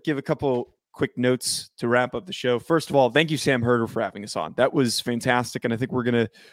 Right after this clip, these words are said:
definitely make an effort to have him on. We're just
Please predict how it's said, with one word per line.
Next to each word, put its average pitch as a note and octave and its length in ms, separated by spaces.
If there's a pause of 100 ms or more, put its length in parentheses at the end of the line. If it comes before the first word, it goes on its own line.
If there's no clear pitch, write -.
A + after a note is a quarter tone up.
(500)
definitely C3+ 240
make B2+ 160
an B2 80
effort A#2 220
to A#2+ 60
have A2+ 180
him A#2 160
on. A2+ 160
We're C3 140
just A#2+ 260